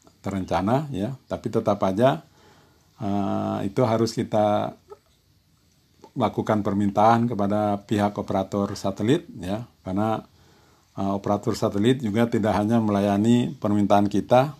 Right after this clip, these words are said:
tapi juga melayani banyak dari permintaan dari pihak yang lain, ya. Belum tentu permintaan kita bisa disetujui, ya. Jadi sekali lagi ini adalah perbedaan antara,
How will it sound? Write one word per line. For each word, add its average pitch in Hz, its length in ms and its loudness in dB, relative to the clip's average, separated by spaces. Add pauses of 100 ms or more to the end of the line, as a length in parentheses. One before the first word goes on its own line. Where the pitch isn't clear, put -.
tapi 104 240 -4
juga 98 320 0
melayani 104 480 0
banyak 104 400 0
dari 98 240 -2
permintaan 98 560 -2
dari 101 320 -4 (240)
pihak 92 320 -4
yang 87 160 -4
lain, 95 320 0
ya. 92 160 -8
Belum 90 240 -8
tentu 131 560 2 (560)
permintaan 101 480 0
kita 113 320 0
bisa 101 320 0
disetujui, 98 1400 -4 (240)
ya. 101 240 -4 (240)
Jadi 95 240 -8
sekali 104 200 -2
lagi 107 440 2
ini 110 160 2
adalah 107 400 2
perbedaan 95 480 0
antara, 92 480 0